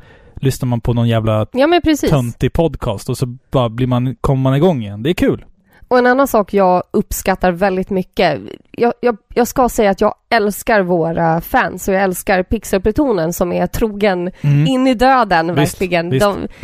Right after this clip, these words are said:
Speaker 2: de älskar oss, vi älskar er, verkligen. Men det är också roligt att då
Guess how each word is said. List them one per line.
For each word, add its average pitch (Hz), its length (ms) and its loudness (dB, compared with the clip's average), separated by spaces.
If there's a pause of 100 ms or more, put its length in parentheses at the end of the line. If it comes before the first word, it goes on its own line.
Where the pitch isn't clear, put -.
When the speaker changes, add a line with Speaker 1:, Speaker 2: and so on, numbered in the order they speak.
(300)
Speaker 2:
de 247 240 0
älskar 240 320 -2
oss, 214 160 0
vi 240 360 -2
älskar 214 460 0
er, 175 420 -2
verkligen. 185 840 -2
Men 214 120 -2
det 202 80 0
är - 100 0
också - 400 0
roligt 233 600 -2
att - 160 -2
då 170 400 2